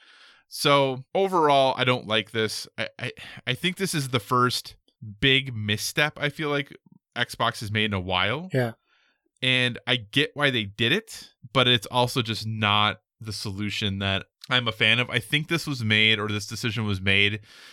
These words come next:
Speaker 1: because Xbox is trying to get more ubiquitous overseas, and they're trying to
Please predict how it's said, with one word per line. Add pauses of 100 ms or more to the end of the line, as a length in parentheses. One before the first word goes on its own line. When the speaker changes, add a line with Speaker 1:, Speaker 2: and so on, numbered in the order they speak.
(120)
Speaker 1:
because
Xbox
is
trying
to
get
more
ubiquitous (200)
overseas, (240)
and
they're
trying
to